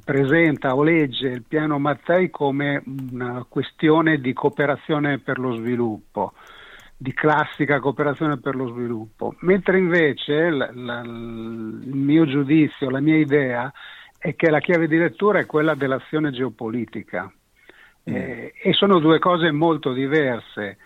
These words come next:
Speaker 1: Mm, lo sviluppo dell'Africa a livello economico, sociale, politico verrà, può venire soltanto dall'Africa, e questo anche cerchiamo di dirlo da tanti anni, ma sempre non, non viene capito.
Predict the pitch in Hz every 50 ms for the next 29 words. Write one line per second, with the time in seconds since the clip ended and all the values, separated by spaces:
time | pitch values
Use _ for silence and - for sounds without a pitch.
0 | - - - - _ _ - 120 120 123 120 117 117 117 117 113 113 113 113 113
1 | 113 117 123 123 123 262 302 - 175 208 214 165 147 151 165 185 196 202 196 170
2 | 131 - _ - 147 135 131 127 147 147 151 156 151 147 147 147 143 - - 151
3 | 151 147 - - 147 147 147 147 143 139 139 127 - - 131 131 135 139 143 139
4 | 139 139 143 139 - - 151 139 143 143 139 135 131 135 139 135 - - 143 143
5 | 135 123 - - 117 - - - 139 135 135 135 131 131 127 131 120 - - 135
6 | 131 135 135 131 127 - 143 127 - 147 139 135 - - - - - - - -
7 | - _ _ - 151 135 156 180 175 165 175 196 196 196 208 202 - - - -
8 | 175 175 175 175 170 165 165 170 190 190 185 170 160 - - 156 147 151 - 151
9 | 147 147 135 - - 135 117 123 123 127 123 120 123 120 117 117 - - 113 117
10 | 113 - 135 123 131 - - 139 139 - 151 147 139 - - 151 131 120 117 113
11 | 117 117 120 131 127 - 120 - 147 131 113 - 143 135 147 147 135 135 127 135
12 | 151 147 143 139 135 135 127 - 151 143 139 - - 143 139 135 139 143 143 135
13 | 131 127 123 - - 127 123 127 - 131 123 117 110 117 120 117 110 110 127 123
14 | 117 131 131 131 - - 135 113 - - 123 117 113 - - 110 -